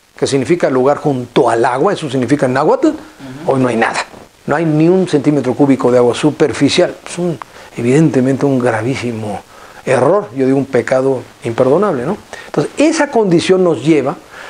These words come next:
Speaker 1: a que en unos años todo el sistema de desagüe tendrá que ser profundo. De hecho, cuando inició el programa del drenaje profundo en los sesentas, en el sesenta y cinco inició el proyecto,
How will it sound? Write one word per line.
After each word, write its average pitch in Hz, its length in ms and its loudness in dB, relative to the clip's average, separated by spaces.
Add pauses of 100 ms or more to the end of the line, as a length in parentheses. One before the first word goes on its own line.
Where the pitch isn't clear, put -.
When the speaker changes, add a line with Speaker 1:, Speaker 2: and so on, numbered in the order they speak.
Speaker 1:
a 151 160 -2
que 160 120 2
en 165 80 2
unos 226 260 2
años 196 380 -2
todo 262 260 2
el 247 140 0
sistema 180 580 0
de 143 120 4
desagüe 160 360 0
tendrá 143 300 0
que - 80 -8
ser 165 200 0
profundo. 170 680 0 (560)
De 135 100 4
hecho, 170 200 2
cuando 151 260 2
inició 147 480 2 (460)
el 143 120 2
programa 151 300 2
del 147 140 0
drenaje 143 340 -2
profundo 139 400 0
en 123 80 0
los 117 320 -2
sesentas, 151 640 -2
en 135 80 -2
el 120 60 -4
sesenta 117 260 -2
y 113 40 0
cinco 147 220 0
inició 131 220 2
el 160 60 -2
proyecto, 190 540 0